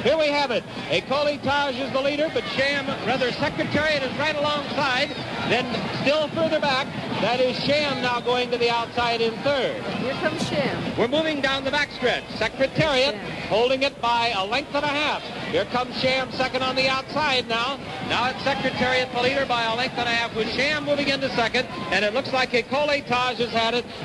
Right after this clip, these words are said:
Speaker 1: dropping back in third. Coming on in fourth is our native, and he's pretty
Speaker 2: Here's
Speaker 1: close.
Speaker 2: Sham.
Speaker 1: Torsion fifth, and a trailer way back is Deadly Dream.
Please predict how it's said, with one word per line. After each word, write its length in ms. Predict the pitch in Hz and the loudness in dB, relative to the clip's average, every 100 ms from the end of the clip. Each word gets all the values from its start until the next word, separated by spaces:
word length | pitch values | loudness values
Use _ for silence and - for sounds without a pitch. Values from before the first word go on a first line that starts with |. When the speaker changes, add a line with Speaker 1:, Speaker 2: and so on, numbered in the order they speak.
| - | 0
Speaker 1:
dropping 380 | 233 262 262 233 | 0 2 0 0
back 300 | 240 233 233 | 0 0 0
in 140 | 220 214 | -2 0
third. 400 | 262 226 147 123 - - - | 2 2 0 -2 -6 -6 -2
Coming 240 | 220 269 262 | 0 2 2
on 220 | 262 262 | 2 0
in 100 | 262 | 0
fourth 340 | - 254 277 | 2 2 4
is 140 | 247 226 | 2 2
our 220 | 262 269 | 2 2
native, 300 | 262 269 294 | 2 2 2
and 80 | 247 | 0
he's 100 | 202 | 0
pretty 220 | 202 285 | 0 0
Speaker 2:
Here's 80 | - | 2
Speaker 1:
close. 400 | 302 254 190 190 | 2 2 0 -6
Speaker 2:
Sham. 260 | - - | -10 -4
Speaker 1:
Torsion 480 | - 277 262 208 180 - | 0 0 0 -4 -6 0
fifth, 240 | 262 285 - - - | 2 2 -4 -14 -4
and 160 | 185 208 | 0 0
a 40 | 208 | 2
trailer 300 | 269 277 247 | 2 4 2
way 180 | 240 302 | 2 0
back 280 | 196 208 202 | 2 0 0
is 120 | 196 - | -4 0
Deadly 320 | 233 240 220 | 0 2 0
Dream. 380 | 180 226 208 127 | 2 2 2 0